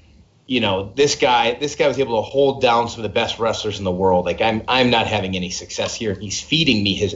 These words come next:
elbow repeatedly. But I remember thinking, if I wanna let him choke me, I can. Um, if I tap the mat right now, that's not a good way to go.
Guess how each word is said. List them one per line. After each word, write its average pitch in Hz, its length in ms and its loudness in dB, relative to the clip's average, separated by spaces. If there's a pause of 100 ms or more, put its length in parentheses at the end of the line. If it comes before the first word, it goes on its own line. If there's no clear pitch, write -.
elbow 95 520 2 (260)
repeatedly. 110 720 0 (120)
But 123 60 4
I 127 40 6
remember 180 280 4
thinking, 123 420 0
if 107 160 -6
I 117 80 2
wanna 175 360 4
let 139 180 4
him 113 180 -4
choke - 380 0
me, 101 140 -8
I 98 100 -6
can. 71 420 -12 (160)
Um, 110 420 0
if 117 140 -4
I 123 100 2
tap 220 440 0
the 135 80 0
mat 135 320 0
right 135 240 -2
now, 123 260 -2
that's 123 260 -4
not 127 180 -4
a 110 40 -4
good 110 220 -4
way 110 160 4
to 104 80 -2
go. 95 540 0